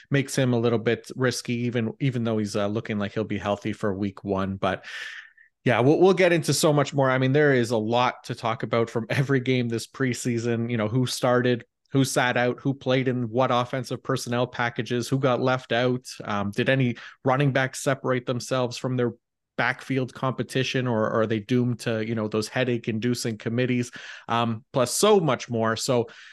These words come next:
I, I can't wait to get into it. So I'll shut up in a minute so that we can figure it all out. We'll start with running backs and things like that. But first,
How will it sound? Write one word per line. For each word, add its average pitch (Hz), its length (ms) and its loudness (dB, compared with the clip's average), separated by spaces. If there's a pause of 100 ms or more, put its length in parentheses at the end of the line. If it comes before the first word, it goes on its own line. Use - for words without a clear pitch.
(100)
I, 131 160 0
I 175 120 2
can't 175 240 0
wait 156 160 0
to 151 60 -2
get 139 160 0
into 135 280 -2
it. 131 100 -4
So 131 100 0
I'll 139 100 2
shut 151 220 0
up 139 140 0
in 131 80 -2
a 127 60 -4
minute 123 320 -4
so 127 160 -2
that 120 140 0
we 120 80 -2
can 117 180 -6
figure 123 320 0
it 120 60 2
all 113 220 4
out. 110 200 0
We'll 107 140 -4
start 120 280 -2
with 113 140 -6
running 113 300 -2
backs 107 300 -2
and 107 140 -6
things 110 200 -2
like 104 140 -4
that. 107 280 0
But 104 120 0
first, 202 540 2